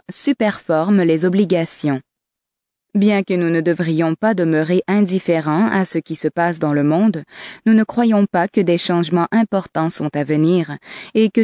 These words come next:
tout plan d'action ne puisse améliorer ou empirer notre situation actuelle de beaucoup. Ceci dit, notre travail demeure celui d'essayer de trouver de bonnes entreprises qui possèdent une marge raisonnable de sécurité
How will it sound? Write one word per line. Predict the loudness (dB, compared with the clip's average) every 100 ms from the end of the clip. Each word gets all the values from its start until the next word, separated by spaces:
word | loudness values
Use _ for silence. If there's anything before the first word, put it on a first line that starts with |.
| 0
tout | -4
plan | 0 2 2
d'action | 2 -2 -4 -2 2
ne | 2
puisse | 2 0 0
améliorer | 0 0 0 0 2 2 2 2
ou | 0 2
empirer | 0 2 0 2
notre | 0 -2 -6
situation | -6 -6 -4 -4 -4 -2 -2 0
actuelle | -4 -4 -2 0 2 2
de | 0
beaucoup. | 0 0 -2 -6 -6 -10 _ _ _ _
Ceci | -2 -2 0 -4
dit, | 0 4 4 4
notre | 2 0 -6
travail | -6 -4 -2 -2 -2
demeure | -2 0 0 -2 -4
celui | -4 -2 -2 -2
d'essayer | 0 0 2 0 2 0
de | 2
trouver | -2 -4 -2 0
de | 0
bonnes | 0 -2 -2
entreprises | -8 -8 -12 -4 0 0 -2 -8 -14 -20 -10 -2
qui | 0
possèdent | 0 -2 0 0 0 2
une | 4 4
marge | 2 -2 -2 -2
raisonnable | -2 -2 0 0 0 -2 -2
de | -4
sécurité | -4 -4 -2 -2 -4 -2 -4